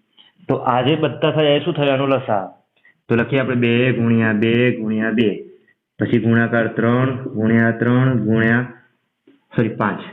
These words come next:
તો થઈ ગયા જુઓ, ત્રણ વખત બે છે, પછી ત્રણ આવી ગયો અને પાંચ ગુણ્યા પાંચ. તો આ બધાનો ગુણાકાર કરીએ એ શું થયો આપણો? લસા. તો જો, પાંચ ગુણ્યા પાંચ એટલે પચીસ, પાછું પાછું પચીસ થાય, પચીસ, પછી આ ત્રણ બાકી રહેવા દો, પચીસ દુ પચાસ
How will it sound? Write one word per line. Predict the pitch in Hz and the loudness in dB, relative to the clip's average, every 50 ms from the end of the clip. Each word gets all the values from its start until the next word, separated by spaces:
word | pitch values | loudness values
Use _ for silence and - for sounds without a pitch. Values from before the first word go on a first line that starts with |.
| - - _ _ _ _ _ - | -20 -20 _ _ _ _ _ -6
તો | - 107 | -2 0
થઈ | 117 131 | 2 2
ગયા | 143 139 | 2 2
જુઓ, | 135 127 - - - - - - - _ _ _ - | 0 0 -2 -4 -8 -16 -20 -20 -20 _ _ _ -4
ત્રણ | - 131 135 | -2 0 0
વખત | 131 127 127 135 | 0 0 0 0
બે | 120 120 123 127 127 | 0 0 0 0 0
છે, | 120 123 131 135 135 135 - - - - | 0 0 0 0 -2 -4 -8 -14 -12 -6
પછી | - 117 117 135 | -4 -2 -2 0
ત્રણ | 127 127 120 123 131 135 | 0 0 0 0 0 0
આવી | 131 127 120 | 0 0 0
ગયો | 117 139 139 | 0 -2 -2
અને | 131 117 | -2 0
પાંચ | 117 123 127 131 127 123 | 0 0 0 0 -2 -2
ગુણ્યા | 113 120 120 123 120 | -2 -2 0 0 0
પાંચ. | 120 117 110 101 - - - _ _ _ _ _ _ _ _ _ - | 0 -2 -4 -4 -8 -16 -20 _ _ _ _ _ _ _ _ _ -4
તો | 127 | -2
આ | |
બધાનો | 120 127 131 120 139 135 143 131 | 0 -2 -2 -2 -2 -2 -2 -2
ગુણાકાર | 123 139 139 143 135 135 120 | -2 0 0 0 -2 -2 -2
કરીએ | 135 143 139 139 139 139 135 | -2 0 2 2 2 2 2
એ | 131 | 0
શું | 147 151 | -2 -4
થયો | 143 139 139 135 | -2 0 0 0
આપણો? | 127 127 131 135 139 135 - - - _ _ - 123 | 0 0 0 -2 -2 -2 -6 -12 -20 _ _ -2 0
લસા. | 135 139 131 131 110 101 92 - - - - _ _ _ - | 0 0 2 0 -2 -2 -2 -6 -12 -20 -20 _ _ _ -4
તો | 131 | -2
જો, | 120 135 117 - - - - - - _ _ - | 0 -2 -2 -4 -8 -16 -20 -20 -20 _ _ -4
પાંચ | - 120 127 143 143 127 | -2 0 0 0 -2 -2
ગુણ્યા | 131 139 139 139 | -2 -2 -2 -2
પાંચ | 120 135 127 117 107 - - - - _ _ _ _ - | -2 -2 -2 -4 -4 -8 -18 -20 -20 _ _ _ _ -6
એટલે | 120 117 | -4 -2
પચીસ, | - 120 - - - 123 - - - _ - | -2 -2 -4 -6 -12 -14 -14 -16 -12 _ -2
પાછું | 123 120 120 131 | -2 -2 0 0
પાછું | 127 127 120 123 117 | -2 -2 -2 -2 -4
પચીસ | 123 - - 147 139 135 - | -6 -4 -4 -4 -4 -2 0
થાય, | 143 139 143 147 147 - - - - _ _ - | 0 0 0 -2 -6 -12 -20 -20 -20 _ _ -4
પચીસ, | - 131 127 - - 151 170 170 170 - - - - _ _ _ _ _ _ _ _ _ - | -2 -2 -2 -2 0 0 0 0 -2 -6 -12 -18 -20 _ _ _ _ _ _ _ _ _ -6
પછી | - 120 139 | -4 -2 -2
આ | 139 | -2
ત્રણ | 139 139 147 151 | -2 -2 -2 0
બાકી | 147 139 - 156 | -2 -2 -2 -2
રહેવા | 156 147 151 | -2 0 0
દો, | 147 156 | 0 0
પચીસ | - 143 135 - - 147 139 135 | -2 -2 -4 -2 -2 -2 0 2
દુ | 143 156 143 | 2 2 2
પચાસ | 139 139 123 - 143 143 151 | 2 -2 -2 -2 -2 -4 -4